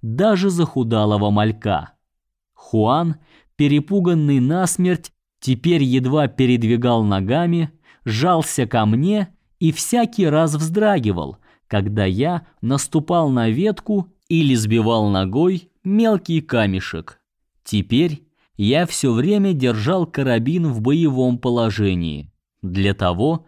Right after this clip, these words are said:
чтобы немного успокоить Хуана, хотя смысла в оружии я не видел. Если в отсутствии животных в сельве были повинны какие-нибудь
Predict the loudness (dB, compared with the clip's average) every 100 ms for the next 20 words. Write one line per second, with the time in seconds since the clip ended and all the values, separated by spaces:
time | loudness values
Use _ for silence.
0 | _ _ -14 -8 0 2 2 2 4 2
1 | 2 0 -2 -4 -6 -6 -4 -4 0 2
2 | 2 0 -4 -2 0 -2 -4 -8 -14 _
3 | _ _ _ -6 -2 0 0 -2 0 0
4 | 0 0 -2 2 2 2 0 0 0 0
5 | -6 _ -6 -2 0 2 0 0 -2 -2
6 | -6 -8 _ _ _ _ -6 -2 0 0
7 | -2 -2 0 -4 -2 -4 -4 -6 -2 0
8 | 2 0 2 0 0 -4 -4 -8 -6 0
9 | 0 0 -2 -6 _ _ -8 0 2 2
10 | 2 0 0 2 0 0 0 -2 -4 0
11 | 0 2 0 2 0 -2